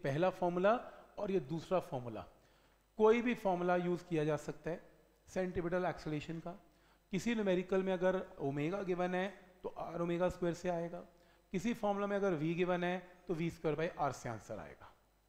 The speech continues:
क्या ये पॉइंट clear है? Depend करता है ना, question पूछने वाला अगर वी की form में पूछ रहा है तो वी की form में answer देंगे,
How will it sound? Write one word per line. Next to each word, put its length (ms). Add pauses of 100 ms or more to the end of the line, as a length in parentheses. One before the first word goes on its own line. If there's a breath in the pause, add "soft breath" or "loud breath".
(640)
क्या 80
ये 80
पॉइंट 340
clear 260
है? 120 (540 soft breath)
Depend 400
करता 240
है 60
ना, 140
question 440
पूछने 280
वाला 180
अगर 180
वी 160
की 120
form 200
में 100
पूछ 160
रहा 80
है 140
तो 60
वी 100
की 100
form 220
में 60
answer 280
देंगे, 340